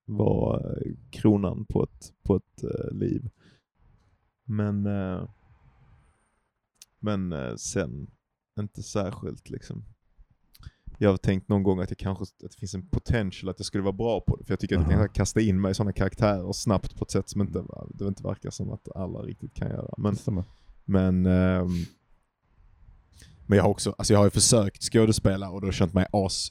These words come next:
Speaker 1: onaturlig, liksom.
Speaker 2: Mm.
Speaker 1: Jag har varit med i en Bollywood-grej när jag var i
Speaker 2: <laughs>
Speaker 1: Indien. Ja. Eh, som statist. Men, eh, men, eh, och sådär.
Speaker 2: Var det bara för att du var vit man?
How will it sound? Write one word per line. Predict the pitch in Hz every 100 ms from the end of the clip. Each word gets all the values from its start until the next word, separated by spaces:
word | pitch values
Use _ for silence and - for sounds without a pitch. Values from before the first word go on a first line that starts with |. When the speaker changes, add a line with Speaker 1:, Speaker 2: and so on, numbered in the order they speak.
| -
Speaker 1:
onaturlig, | 104 87 90 - 101 82 87
liksom. | 87 -
Speaker 2:
Mm. | 82
Speaker 1:
Jag | 92
har |
varit | 92 98
med | 90
i | 87
en | 90
Bollywood-grej | 92 87 87 90 85 127 113 - 71 139 95 90 82 -
när | - -
jag |
var | 147 95
i |
Speaker 2:
<laughs> | 87
Speaker 1:
Indien. | 92 -
Ja. | 98 90 - - 180 - - - - - -
Eh, | 104
som | 92 92
statist. | - - 101 90 - - 92
Men, | 104 98 92
eh, | 92 95 98 95 95 - -
men, | - 98 95 90 95
eh, | 95 82
och | - -
sådär. | 98 98 85
Speaker 2:
Var | 78 95
det | 95
bara | 113
för | 110
att |
du | 104
var | 98
vit | 107 98 -
man? | 113 73